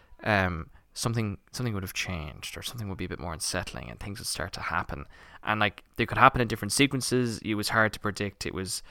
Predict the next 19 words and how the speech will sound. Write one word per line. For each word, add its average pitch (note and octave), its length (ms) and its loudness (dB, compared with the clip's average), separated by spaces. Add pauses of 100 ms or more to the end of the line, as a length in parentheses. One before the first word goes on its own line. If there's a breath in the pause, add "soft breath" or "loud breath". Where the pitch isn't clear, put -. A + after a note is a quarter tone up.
(160 soft breath)
there A#2 60 0
was G#2+ 100 6
elements A#2+ 300 6
of, G#2 320 0 (200)
there G#2+ 100 2
were, G2 80 0 (120)
you A2+ 100 -6
would G#2 100 0
have A2 100 4
to - 40 -6
do G#2+ 100 0
certain F#2+ 240 0
things G2+ 240 -4
to - 80 -8
trigger G#2 320 0
some G#2 160 0
of G2 80 -4
the G2 60 0
jumps. G2+ 520 -2